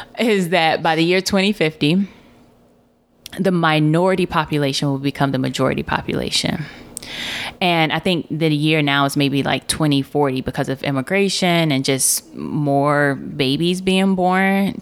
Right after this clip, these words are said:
through interracial couples. Um, that now the year is much more closer than twenty fifty, but I, I like twenty fifty, so twenty fifty Trailblazers. And Trailblazers is,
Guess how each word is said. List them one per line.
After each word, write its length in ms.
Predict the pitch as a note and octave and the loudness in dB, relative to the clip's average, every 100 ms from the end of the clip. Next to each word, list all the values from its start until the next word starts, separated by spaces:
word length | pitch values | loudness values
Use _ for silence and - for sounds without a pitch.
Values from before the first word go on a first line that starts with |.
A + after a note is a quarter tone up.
| - | -4
through 300 | D#3 D3+ C#3+ | 0 2 2
interracial 680 | D3 D3+ C#3 C#3 C#3 C3+ C3+ | 0 2 0 0 0 0 0
couples. 640 | - C#3+ F3 F#3+ G3+ - - - - - - | -2 0 0 0 -2 -8 -14 -14 -12 -12 -4
Um, 960 | D#3 D3 C#3+ C3+ C3 B2+ A#2+ C#3+ E3 D#3 - - - | 0 2 2 2 0 0 -2 -4 -6 -14 -20 -20 -6
that 320 | E3 D#3 - | 0 0 0
now 240 | D#3+ D#3 | 0 2
the 80 | D3 | 2
year 400 | C#3 D3 D#3 D3 | 0 2 2 2
is 480 | - C3+ C#3 - - | 2 0 0 -2 -2
much 280 | D3+ - D3 | -2 0 2
more 180 | C3 | 0
closer 340 | - A#3+ C#4 D#3 | 0 0 0 0
than 200 | C#3 C3 | 0 0
twenty 200 | C#3+ C3+ | 0 0
fifty, 280 | F#3 F#3 D3 | 0 0 0
but 140 | D3 | 0
I, 120 | F3 - - | 0 -2 -2
I 80 | |
like 200 | E3+ D#3+ | 0 0
twenty 220 | - D#3 E3+ | -2 -2 0
fifty, 240 | D#3 E3 | -2 -2
so 280 | D#3+ D#3 F#3+ | -2 -2 -2
twenty 240 | - D#3+ | 0 0
fifty 200 | F3+ F#3 | 0 -4
Trailblazers. 680 | F#3+ E3 D3+ D3 D3+ E3 E3 | -2 0 0 0 -2 -2 -2
And 140 | - D#3+ | -2 0
Trailblazers 500 | A3+ C4+ A#3+ F#3 F3+ | 0 0 0 0 0
is, 300 | E3 D#3 | 0 -2